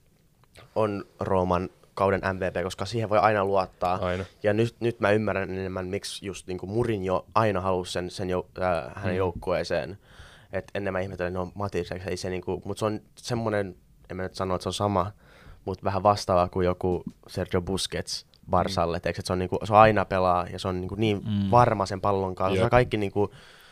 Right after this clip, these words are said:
Speaker 1: just nää basic asiat, fundamentals oikein,
Speaker 2: Mm.
Speaker 3: Mm.
Speaker 1: aina suojaa palloa ja kuitenkin se saa sitä, niinku, se voi tuoda sitä, niinku, tekniikkaa sinne hyökkäykseenkin.
Speaker 2: Jep.
Speaker 1: Et se
Speaker 3: Jep.
Speaker 1: on, niinku, aina,
Speaker 3: Näkyy
Speaker 1: se ei
Speaker 3: kyllä.
Speaker 1: oo ikinä, niinku,
Speaker 3: Näkyy kyllä.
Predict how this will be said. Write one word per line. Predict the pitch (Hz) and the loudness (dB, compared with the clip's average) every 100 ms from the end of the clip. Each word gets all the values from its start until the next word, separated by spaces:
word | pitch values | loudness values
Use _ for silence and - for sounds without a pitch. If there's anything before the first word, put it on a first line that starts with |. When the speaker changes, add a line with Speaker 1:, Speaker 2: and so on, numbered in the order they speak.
| - - | -16 -4
Speaker 1:
just | 104 - | -4 0
nää | 104 | -2
basic | 98 113 107 98 - | 2 2 2 2 0
asiat, | 95 98 90 - | -2 0 -4 -2
fundamentals | 104 98 98 95 90 90 - | -2 -2 -2 -4 -4 -6 -2
oikein, | 104 95 90 90 90 | 0 0 -2 -2 -2
Speaker 2:
Mm. | 101 98 104 | -2 0 2
Speaker 3:
Mm. | 98 95 - - - | 2 0 -6 -20 -6
Speaker 1:
aina | 104 107 101 | 0 2 2
suojaa | 117 110 104 95 | 4 4 6 4
palloa | 98 98 98 95 92 90 98 | 4 4 2 2 2 0 -4
ja | 110 | -4
kuitenkin | - 139 123 110 | 4 6 6 2
se | 113 | 0
saa | 120 113 | 4 4
sitä, | - 104 | 4 0
niinku, | 101 101 104 - - - - - - | 0 0 0 0 -6 -20 -20 -20 -20
se | - - - - 123 | -20 -18 -8 -2 4
voi | 120 139 | 8 8
tuoda | 117 110 95 | 8 4 4
sitä, | 87 104 98 92 | 2 -4 -6 -6
niinku, | 95 - 92 - _ | -6 -8 -8 -8 _
tekniikkaa | 101 - 98 90 - 92 | -10 -8 -8 -8 -6 -6
sinne | 95 92 | -8 -4
hyökkäykseenkin. | 117 104 98 95 98 90 90 95 | -2 -2 -2 -4 -4 -8 -6 -10
Speaker 2:
Jep. | 98 - - - _ _ - | -12 -20 -20 -20 _ _ 2
Speaker 1:
Et | |
se | 117 | 4
Speaker 3:
Jep. | 110 | 4
Speaker 1:
on, | |
niinku, | 107 107 101 | -2 -2 2
aina, | 135 127 123 | 2 2 4
Speaker 3:
Näkyy | 131 - | 4 4
Speaker 1:
se | - | 2
ei | 117 | 4
Speaker 3:
kyllä. | 135 | 4
Speaker 1:
oo | |
ikinä, | 151 135 104 | 2 0 0
niinku, | 101 107 107 - 131 | -2 -2 -2 -2 0
Speaker 3:
Näkyy | 113 107 | 0 0
kyllä. | 110 107 | -4 -6